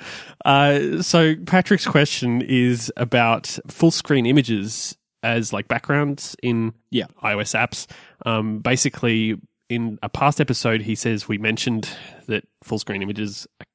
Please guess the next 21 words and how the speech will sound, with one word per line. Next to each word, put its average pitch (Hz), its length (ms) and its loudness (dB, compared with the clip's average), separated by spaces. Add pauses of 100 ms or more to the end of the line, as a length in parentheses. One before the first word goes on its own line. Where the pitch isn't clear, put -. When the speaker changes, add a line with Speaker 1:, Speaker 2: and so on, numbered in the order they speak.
(120)
Speaker 1:
kind 113 300 -4
of 104 180 -6
bad 127 340 -2 (560)
and 117 300 0
wanted 117 300 -2
to - 140 -4
know 110 500 2 (100)
kind - 160 -6
of 107 60 -2
what 110 200 -2
development 110 500 -4
challenges 107 500 -4
you 110 80 -6
run 104 160 -6
into 107 260 -6
with, - 260 -14
with 104 180 -6
that - 200 -10
sort 110 160 -8
of 104 140 -8
thing. - 540 -12